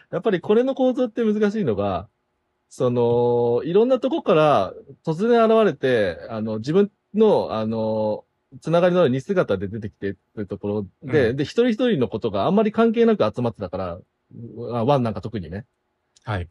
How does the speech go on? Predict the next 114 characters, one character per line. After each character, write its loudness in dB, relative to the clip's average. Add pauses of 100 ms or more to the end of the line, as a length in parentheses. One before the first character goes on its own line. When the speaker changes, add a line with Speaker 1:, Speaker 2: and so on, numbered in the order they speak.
(120)
Speaker 1:
う 0
ん。 -2
そ 4
れ、 2
そ 0
れ 4
の 4
反-、 4
は-、 -4
反 0
省 2
と -10
か、 -2
そ -6
れ 0
の 2
反 0
省 2
で 4
は 4
な 2
い -2
け -4
ど、 -2
そ -2
れ 4
の、 0 (300)
あ -2
れ 2
が 4
あ 4
る 0
か 2
ら 2
こ 0
そ、 2
ち -8
ゃ 4
ん 0
と 0
今 2
回 4
グ 0
エ 2
ン 0
の -2 (240)
と -8
こ -4
ろ -4
と -12
か -2
も 0
し -10
っ -14
か -2
り 2
描 0
い -2
て -4
た -14
っ -18
て -10
こ -6
と 2
は、 4
あ、 -4
こ 0
れ 4
は 4
い 0
い -2
こ -2
と -6
だ -4
な -4
と -8
思 -8
っ -8
た -6
ん -10
だ -14
け -20
ど、 -8
う -10
ん。 -12 (260)
Speaker 2:
う -8
ん。 -4
Speaker 1:
一 -6
人 0
一 -6
人 -6
が -8
ね -6
っ -6
て -20
い -12
う。 -14
そ -8
う。 -6
ワ 2
ン 4
は 2
本 -2
当 -2
に -2
ね、 0
Speaker 2:
う 2
ん。 -4
Speaker 1:
そ -4
う -2
い -4
う -4
風 -2
に -4